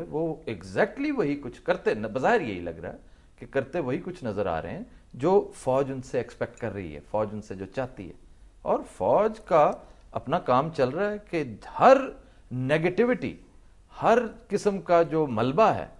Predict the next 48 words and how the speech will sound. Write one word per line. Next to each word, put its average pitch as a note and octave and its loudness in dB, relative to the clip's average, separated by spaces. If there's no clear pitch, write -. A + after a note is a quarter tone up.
वो E3+ -2
जरदारी A2 2
साहब D#3 2
पे F#3 -6
पड़ता F#3+ 0
रहे, F#3+ -4
क्रेडिट A3 6
फौज G#2+ 2
खुद E3+ -2
लेती F#3 -4
रहे। D#3+ -4
और C#3 0
इस - -6
वक्त F3 -6
मुशर्रफ B2 -2
साहब A#2+ 2
जिस B2 -6
तरह C#3+ 4
के A#2+ -2
हालात G2 -2
छोड़ D#3 0
कर G3 0
गए G2+ -6
हैं, D#2 -12
फौज B2+ 4
तो E3 -4
तसव्वुर A3+ -2
भी D4 -2
नहीं B3+ -6
कर E3 -2
सकती A2 -8
थी - -14
टेक G#2+ -4
ओवर G2 -2
करना। D#2+ -12
फौज D#3+ 6
अपने C#3 -2
तमाम A3 2
मामलात G2+ -2
जरदारी G#2 2
साहब B2 2
को G2+ 0
आगे F2 -4
करके F2 -12
फ्रंटमैन B2+ -4
के F#2 -12
तौर E2 -10
पे - -12